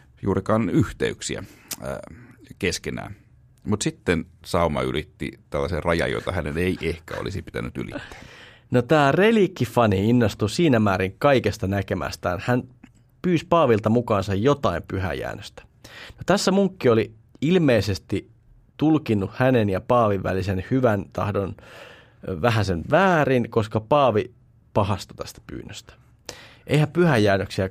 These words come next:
Speaker 2: kaikille vieraille sopinut jaella.
Speaker 1: <laughs> Mikä on muuten varmaan ihan hyvä, hyvä periaate. Tai mietitään vaikka, mitä sille pyhälle ristille kävi.
Speaker 2: Niin.
Speaker 1: Äh, kun olisi se paljon hienompi juttu, että se risti olisi nyt kokonaisena tällä jossain, eikä,
Speaker 2: Niin.
Speaker 1: eikä pelkästään sellaisina pikkusina puun murusina,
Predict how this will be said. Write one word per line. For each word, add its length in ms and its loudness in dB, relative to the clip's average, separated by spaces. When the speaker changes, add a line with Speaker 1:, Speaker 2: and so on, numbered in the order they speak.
Speaker 2:
kaikille 500 0
vieraille 360 -6
sopinut 380 -8
jaella. 380 -12
Speaker 1:
<laughs> 180 -6
Mikä 280 -8
on 80 -2
muuten 200 -2
varmaan 280 0
ihan 140 2
hyvä, 220 2
hyvä 180 4
periaate. 560 -2
Tai 120 2
mietitään 420 2
vaikka, 180 -2
mitä 140 -2
sille 160 2
pyhälle 340 4
ristille 540 0
kävi. 280 -6
Speaker 2:
Niin. 240 0
Speaker 1:
Äh, 60 -2
kun 180 0
olisi 160 2
se 80 -2
paljon 220 4
hienompi 280 2
juttu, 240 0
että 180 -2
se 60 -2
risti 280 0
olisi 140 4
nyt 120 -2
kokonaisena 720 0
tällä 320 0
jossain, 380 -2
eikä, 180 2
Speaker 2:
Niin. 120 0
Speaker 1:
eikä 180 -2
pelkästään 420 0
sellaisina 320 -2
pikkusina 460 -6
puun 240 -4
murusina, 540 -2